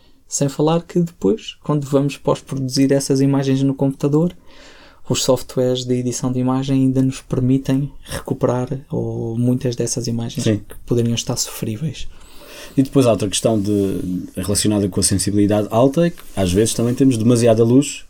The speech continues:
Speaker 2: e a sensibilidade tem que baixar para podermos va-, mais ou menos ter algum controle sobre, sobre a qualidade e não precisar de, de, pronto, de ter de, de, de baixar demasiado os outros elementos, não é?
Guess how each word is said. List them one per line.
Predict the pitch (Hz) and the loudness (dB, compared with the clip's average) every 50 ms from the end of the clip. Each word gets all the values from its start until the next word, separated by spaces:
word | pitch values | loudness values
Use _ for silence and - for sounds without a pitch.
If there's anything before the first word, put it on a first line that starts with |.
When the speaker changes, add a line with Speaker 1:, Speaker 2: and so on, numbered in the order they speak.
| - | -10
Speaker 2:
e | - 110 104 | -4 -2 0
a | 98 | 0
sensibilidade | - 110 98 - 104 101 101 107 98 | 0 0 -2 0 2 2 4 2 2
tem | - 107 101 | 2 0 0
que | 95 | 2
baixar | 101 110 104 101 - - 110 110 120 - - - - - - - - | 2 0 0 0 2 4 4 4 4 2 -4 -20 -20 -20 -16 -6 -2
para | - 95 | -2 0
podermos | 90 - 104 104 95 | 2 2 2 2 2
va-, | 92 101 101 95 | 4 4 4 4
mais | 101 101 101 101 92 95 | 4 4 2 2 2 4
ou | 98 | 4
menos | 101 101 98 98 | 2 2 2 0
ter | - - 101 | 0 0 2
algum | 98 98 98 101 98 | 2 4 4 2 0
controle | 92 101 101 98 104 101 101 | 0 0 -2 0 0 -2 -2
sobre, | - - 104 98 104 104 104 101 101 104 101 104 104 - - - - - - - | -2 -4 -4 -2 -2 0 -2 -2 -2 -4 -4 -6 -8 -12 -16 -20 -18 -18 -16 -12
sobre | - - 92 95 90 | -6 -4 -2 -2 0
a | |
qualidade | - 98 101 101 98 110 113 113 120 | 2 4 4 4 6 4 4 4 2
e | 113 | 2
não | 107 110 107 104 | 2 2 0 0
precisar | - - - 107 101 104 107 110 110 107 | -2 -2 -2 0 2 4 4 4 2 2
de, | 113 110 104 - - - | 0 -2 -4 -4 -8 -12
de, | - - - - - - - - | -8 -6 -4 -4 -6 -6 -8 -6
pronto, | - 107 98 - - _ _ - | -4 -4 -4 -4 -10 _ _ -18
de | 92 - 82 78 | -10 -10 -8 -8
ter | - - 85 85 82 | -4 -2 -2 -2 -4
de, | 82 85 85 85 87 87 87 90 92 - - - - - - - - - - - - | -4 -6 -6 -6 -6 -6 -8 -10 -12 -14 -18 -20 -20 -20 -20 -20 -20 -20 -12 -4 -4
de, | 85 85 92 87 85 90 95 92 | 0 2 2 2 2 2 0 2
de | 85 90 | 4 4
baixar | 101 101 - - 104 101 | 4 2 4 2 2 4
demasiado | 98 104 98 92 101 98 95 | 4 4 4 4 4 2 2
os | 101 90 | 2 0
outros | 98 92 90 98 | -2 -2 -2 -2
elementos, | 98 107 107 95 90 - - | -2 -2 -2 -2 -4 -6 -8
não | 82 | -8
é? | 82 | -8